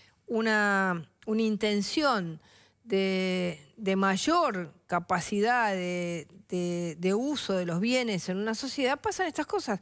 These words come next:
Pero también le pasó a Lula y le pasó a Dilma Rousseff. También las clases medias, recordemos lo que era, eh,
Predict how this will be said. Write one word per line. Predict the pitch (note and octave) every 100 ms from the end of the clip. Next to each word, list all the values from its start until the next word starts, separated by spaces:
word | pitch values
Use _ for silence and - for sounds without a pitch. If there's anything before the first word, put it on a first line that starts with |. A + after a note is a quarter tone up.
| - - _
Pero | F4 F#4+
también | G4 A4
le | A4
pasó | E4+ -
a | F#4
Lula | F4+ D#4 D3+ C3+ _ _ _ _ _ _ _ _ _ _ _ _ -
y | B3
le |
pasó | B3 C4 B3+ F#4
a | D4+ B3+
Dilma | D4 D#4 C#4+
Rousseff. | G3+ - D#4+ D#4 - - _ - - _
También | - C4+ G#4 A#4+
las | C#4+ -
clases | C4+ B3 A#3 B3 F#3+
medias, | G3+ F3 E3+ F#3 A#3 - - -
recordemos | A3+ C4 G4+ A#4+
lo | E4
que | G#3
era, | A3 G#3 F#3 -
eh, | -